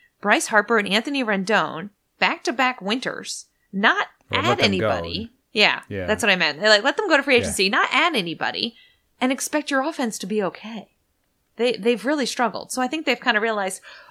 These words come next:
Speaker 1: "Okay, this was a lot to kind of peg on Carter Kieboom, who has barely really any major league experience. They kept moving him around at third base." So I thought it was crazy when Nick Groke wanted to go over a trade idea and wanted to write it.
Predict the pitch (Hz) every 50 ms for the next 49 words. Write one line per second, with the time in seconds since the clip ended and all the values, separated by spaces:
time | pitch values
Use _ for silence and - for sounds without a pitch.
0 | _ - 233 240 277 233 262 320 - - 339 233 208 180 185 190 202 233 247 -
1 | 226 - 214 185 170 - - 190 196 190 196 185 - - 175 180 175 175 175 170
2 | 175 175 _ _ _ _ - 208 208 196 196 190 - 226 226 196 208 226 233 262
3 | 285 302 233 208 226 202 196 190 196 185 - _ _ - 185 185 165 165 - 202
4 | 190 214 - 247 247 240 214 214 202 208 208 - - - 175 190 208 220 226 226
5 | 233 - _ - 202 202 202 190 208 220 196 196 190 190 170 - - - - 185
6 | 180 196 214 226 - 240 226 190 190 196 190 220 220 220 208 180 165 165 165 175
7 | 190 214 196 - - 190 180 175 175 175 170 180 233 294 - - - - _ -
8 | - - - _ - - - 233 214 208 196 196 - - _ _ - - 302 -
9 | - 403 320 254 - - - - - 175 147 180 202 196 214 247 247 254 285 262
10 | 233 196 190 190 202 - - 190 190 202 202 - 190 180 185 196 202 - 180 151
11 | 175 175 175 170 175 170 180 180 185 175 - - - 170 170 170 175 175 180 180
12 | 190 180 185 190 220 226 - _ _ _ - 185 185 180 180 180 175 160 160 156
13 | 165 175 185 220 254 285 -